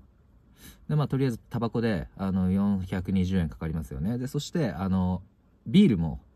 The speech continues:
一日二本は、あのー、飲んでまして、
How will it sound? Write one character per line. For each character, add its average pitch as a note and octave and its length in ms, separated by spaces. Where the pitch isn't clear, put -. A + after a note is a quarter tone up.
一 A2+ 260
日 G#2 200
二 G#2 100
本 F2+ 460
は、 C#3+ 260
あ F#2+ 140
の E2+ 640
ー、 F#2+ 80
飲 F#2 60
ん - 20
で E2 80
ま D2+ 140
し - 140
て、 D#2+ 200